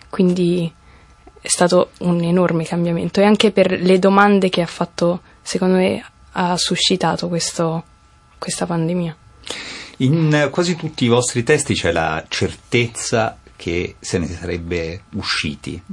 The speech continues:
Speaker 2: questa, quel periodo sarebbe, avrebbe avuto comunque un, un termine, e questa non è una cosa così scontata, insomma, non, non tanti,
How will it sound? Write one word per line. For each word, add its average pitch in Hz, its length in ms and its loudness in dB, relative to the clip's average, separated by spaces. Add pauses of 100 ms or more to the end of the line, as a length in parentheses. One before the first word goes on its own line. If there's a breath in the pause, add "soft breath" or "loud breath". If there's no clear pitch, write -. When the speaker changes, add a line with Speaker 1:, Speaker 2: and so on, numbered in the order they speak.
(120)
Speaker 2:
questa, 85 360 -8
quel - 160 -6
periodo 98 320 2
sarebbe, 87 480 0 (600 loud breath)
avrebbe 104 320 2
avuto 104 280 0
comunque 92 380 0
un, 82 500 -4
un 90 240 -6
termine, 80 640 -4
e 110 300 -2 (260)
questa 98 280 -4
non 78 120 -4
è 92 60 2
una 95 160 0
cosa 82 180 -4
così 78 220 -6
scontata, 80 560 -6
insomma, 80 300 -8
non, 82 640 -6
non 90 240 -4
tanti, 90 680 -2